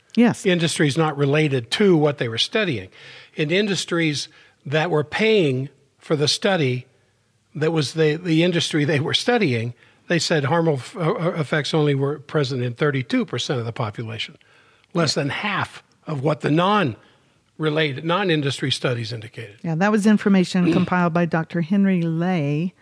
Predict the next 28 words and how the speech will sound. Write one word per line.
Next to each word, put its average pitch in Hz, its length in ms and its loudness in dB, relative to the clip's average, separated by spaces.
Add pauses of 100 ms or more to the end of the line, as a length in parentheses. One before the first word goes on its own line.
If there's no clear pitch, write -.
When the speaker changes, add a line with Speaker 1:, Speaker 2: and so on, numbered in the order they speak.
(260)
Speaker 1:
at 143 140 -6
the 170 80 0
University 170 500 2
of 143 80 -2
Washington. 147 720 -4 (540)
So 151 540 0 (400)
industry 226 580 4
studies, 160 600 0
of 160 100 -4
course, 170 300 2
had 170 220 0
a 151 80 0
completely 175 540 0
different 156 520 -2
result 165 640 0 (160)
from 160 180 -2
studying 143 520 -2
these. 131 320 -4 (600)
Speaker 2:
In, 170 300 4
um, 143 280 0 (1120)
in 160 180 4
testimony 175 500 2
before 139 320 0
Congress, 139 460 0
Senator 135 340 -2
Pac-, - 540 -6
Patrick 160 460 -4
Colbeck, - 800 0